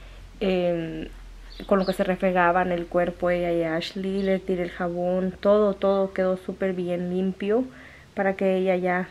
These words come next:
use ese baño solamente para ella. Eh, y se quedó en el mismo cuarto. Eh, ahí está la niña, trae su tapabocas.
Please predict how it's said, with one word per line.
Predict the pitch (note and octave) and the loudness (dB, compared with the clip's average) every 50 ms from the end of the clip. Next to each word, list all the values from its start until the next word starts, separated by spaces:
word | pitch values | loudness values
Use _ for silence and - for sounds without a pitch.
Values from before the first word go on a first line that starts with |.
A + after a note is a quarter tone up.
| - - | -6 -6
use | G3+ G3+ F#3+ - - G#3 G3 F#3+ | -4 -4 -4 -2 -2 0 0 0
ese | F#3+ G3 G3 | 0 0 0
baño | F#3 F3+ F3+ F3+ F#3 F#3 F#3 | 2 2 2 2 0 -2 -2
solamente | F#3 F#3+ F3+ F3 F3 F3 F3 E3+ - F3 | -2 -2 -2 -2 -2 -4 -4 -6 -6 -6
para | - F3 E3+ E3+ F3 F#3 | -4 -4 -4 -2 0 0
ella. | G3 G3+ G3+ G#3 A3+ C4+ C4+ - - - - - - - - - - - | 0 0 2 0 0 0 -2 -6 -12 -20 -20 -20 -20 -20 -20 -18 -10 -4
Eh, | G3+ G3+ G3 G3 F#3+ F#3 F#3 F#3 F3+ F3+ F3+ F3+ F3+ F3+ F3+ D#3+ - - - - - - - - - - | -2 -2 0 0 0 0 0 0 0 -2 -2 -2 -2 -4 -6 -8 -10 -18 -20 -20 -20 -20 -20 -20 -14 -8
y | - F3+ F#3 F#3+ F#3+ F#3 F#3 F#3 F#3 F#3 - | -6 -4 -2 -2 -2 -2 -2 -2 -4 -4 -6
se | G#3 F#3 | -6 -6
quedó | F#3+ F#3+ G3 | -2 -2 0
en | G3 G#3+ | 2 2
el | A3+ A#3 | 2 2
mismo | A#3 A3+ A#3+ A#3+ A#3 | 2 2 2 0 0
cuarto. | - A3+ G#3+ G#3+ G#3+ - - A3 A3 - - - - - - - | 2 0 0 0 -2 -6 -10 -10 -10 -10 -16 -20 -20 -20 -12 -6
Eh, | G3+ F#3 F#3 F#3 F3+ F3+ F3 F3 E3+ | -4 -2 0 0 0 0 0 0 -2
ahí | E3+ F3+ F#3 F#3 | -2 -2 -2 -2
está | F#3+ F#3+ - - - F#3+ G3 | -2 -4 -6 -6 -4 -4 -2
la | G3+ G3 | -2 -2
niña, | G3 F#3+ F#3 F#3+ G3 G3 G3 G#3 G3 - - - - - - - - - - | -2 -2 -2 -2 -2 -2 -4 -4 -6 -12 -16 -20 -20 -20 -20 -20 -20 -18 -6
trae | - G#3+ G3 G3 | 0 0 2 2
su | G3 G#3+ G3 | 0 -2 -2
tapabocas. | - F3+ - E3 F3 F3 F3+ F3+ F3+ F#3 F3+ - - F#3 F#3 F#3+ | -2 -2 0 0 0 0 2 2 2 2 0 0 0 2 2 2